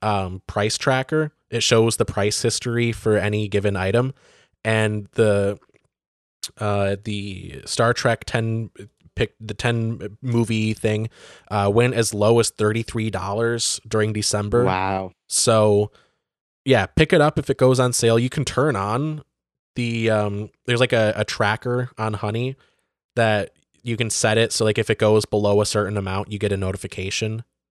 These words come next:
Speaker 1: So that's something useful. You can just add it to your Amazon wish list, whatever. But yeah, I, I like that with that, you're not at the whims of a large corporation. Like, you're not,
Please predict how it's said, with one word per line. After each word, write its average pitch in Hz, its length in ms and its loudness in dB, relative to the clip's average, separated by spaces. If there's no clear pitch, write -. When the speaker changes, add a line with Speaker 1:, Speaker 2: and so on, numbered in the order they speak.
Speaker 1:
So 101 260 2
that's 104 220 0
something 110 540 -2
useful. 110 680 2
You 101 80 -4
can 95 100 -4
just 98 120 -2
add 98 220 0
it 98 80 -8
to - 80 -6
your 101 120 0
Amazon 101 400 -4
wish 101 220 -2
list, 101 240 -4
whatever. 98 360 -6
But 107 500 0
yeah, 139 200 -2
I, 113 300 0
I 117 40 2
like 117 380 2
that 131 280 4
with 120 260 2
that, 117 280 2
you're 117 120 -2
not 107 220 0
at 110 100 -2
the 110 100 4
whims 110 460 0
of 107 80 0
a 110 60 2
large 104 420 2
corporation. 113 1040 0
Like, 107 240 -2
you're 113 120 2
not, 113 440 0